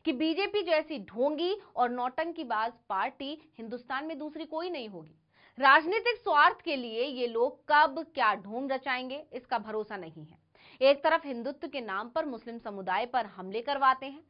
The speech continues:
तो चुनाव आते ही उन्हीं मुसलमानों को चूमकर सेकुलरवाद का बुर्का पहन लेते हैं।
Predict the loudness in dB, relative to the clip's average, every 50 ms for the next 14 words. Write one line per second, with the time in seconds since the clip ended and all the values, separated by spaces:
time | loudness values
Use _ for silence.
0 | _ -20 -20 _ _ -4 -2 0 0 4 6 8 10 10 10 10 8 6 6 2
1 | 0 -2 0 -2 -2 -2 -2 -2 -2 -2 -2 -2 -2 -2 0 -2 -2 -2 -4 -6
2 | -6 -6 -8 -8 -6 -8 -8 -8 _ -6 -4 -4 -4 -4 0 2 4 4 4 2
3 | -2 _ _ _ -4 -4 -4 0 0 2 2 2 4 4 4 4 2 2 0 0
4 | 0 0 0 0 4 8 8 8 8 6 2 0 0 -2 -4 -6 -6 -8 -14 -16
5 | -18 -20